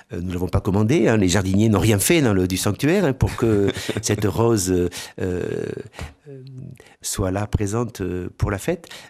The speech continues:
Euh, je me rappelle, il y a deux ans, euh, euh, pour le huit décembre, le, le, le rosier était en fleurs. Enfin, c'est,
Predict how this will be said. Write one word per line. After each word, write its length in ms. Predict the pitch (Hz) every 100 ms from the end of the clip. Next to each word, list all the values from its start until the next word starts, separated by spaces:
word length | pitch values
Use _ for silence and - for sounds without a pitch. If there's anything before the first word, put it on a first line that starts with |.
| -
Euh, 460 | 101 95 92 92 90
je 120 | 90 92
me 60 |
rappelle, 300 | 95 92 117
il 80 | 101
y 80 | 92
a 40 |
deux 260 | 85 92 92
ans, 280 | 107 113 90
euh, 300 | 82 80 78 - - _
euh, 220 | - - - -
pour 160 | - 101
le 60 |
huit 120 | 98 101
décembre, 540 | 98 - 143 147 101
le, 160 | 92 92
le, 180 | 90
le 120 | 107 95
rosier 300 | 95 87 107
était 160 | -
en 80 | 120
fleurs. 300 | - 208 190
Enfin, 180 | 123 98
c'est, 300 | - 87